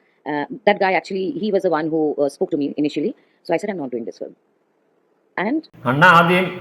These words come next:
Speaker 2: കഴുത്തി ത-, വളയെ തൊട്ട്, പിന്നെ മുടി തൊട്ട്, കഴുത്തി തൊട്ട് അണ്ണൻ കയറി കയറി പോവാണ് മമ്മൂട്ടിയുടെ സിനിമയില്. ഇതൊക്കെ എവിടെ മുങ്ങിപ്പോയി? ഒരു ബംഗാളി നടിയാണ്, ഇവര്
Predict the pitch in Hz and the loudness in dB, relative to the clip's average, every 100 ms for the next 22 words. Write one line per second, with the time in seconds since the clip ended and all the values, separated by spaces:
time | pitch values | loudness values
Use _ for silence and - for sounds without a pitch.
0 | - 127 127 143 139 139 123 131 143 139 | -2 0 2 0 0 0 4 6 6 4
1 | 123 180 - 113 123 123 127 139 143 160 | 2 -2 -4 -2 0 0 0 0 0 2
2 | 135 127 139 143 143 127 156 151 135 147 | 4 4 2 2 2 2 0 0 0 0
3 | 151 - 143 151 147 151 147 139 135 123 | 0 0 4 6 6 6 6 4 4 4
4 | 131 147 156 160 160 147 151 185 165 - | 2 0 2 4 4 2 2 0 0 -6
5 | - - 139 175 165 - - 147 160 180 | -16 -10 -2 0 0 -8 -2 2 4 6
6 | 156 151 202 220 196 196 170 165 165 - | 6 8 8 8 6 4 2 0 0 -6
7 | - 139 147 147 160 165 165 147 147 143 | -8 0 2 6 8 8 6 4 4 4
8 | 107 - 127 143 | 0 -4 0 2